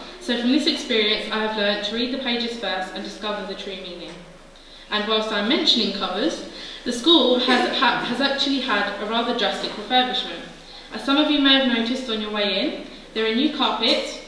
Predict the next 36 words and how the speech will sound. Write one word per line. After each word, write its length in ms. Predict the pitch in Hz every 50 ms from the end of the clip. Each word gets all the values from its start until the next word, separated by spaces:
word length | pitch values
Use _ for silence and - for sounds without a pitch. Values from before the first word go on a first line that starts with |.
| - - -
a 80 | - 233
new 200 | 233 254 277 311
reception, 840 | 294 254 233 208 - - - - 208 208 233 294 - - - - - - - - -
new 140 | 233 214 226
brightly 360 | 233 254 285 269 294 - -
coloured 300 | 285 269 262 254 254 214
walls, 420 | 196 190 202 233 254 247 - - -
and 200 | 226 226 233 240
well, 260 | 240 240 240 240 233
the 80 | 240 254
list 260 | 285 320 - - -
goes 220 | 247 233 226 226
on, 120 | 233 220 208
but 180 | 196 190 202
I'm 80 | 214 -
sure 160 | - 247 233
you 180 | 226 220 226 220
all 60 | 214
want 140 | 208 208 202
to 60 | 208
get 120 | 208 196
out 220 | 196 190 175 175 180
of 100 | 185 180
here 80 | 180
tonight. 300 | 180 180 180 180 175 - - - - - 190
<laughs> 1040 | - - - - - - - - - - - - - - - - - - 1077 - - - - - - - - - - - - - - - - - - - - - -
The 120 | 214 233 247
new 260 | 269 311 359 370 349
refurbishment 680 | - - 285 254 247 247 - - 226 220 220 220 220 220
has 140 | 226 214 220
brought 180 | 220 214 214
light 240 | 220 233 247 254 240
back 200 | 240 226 233 233
into 220 | 226 220 - -
the 80 | 214 202
building 480 | 202 196 190 190 180 175 165 165 175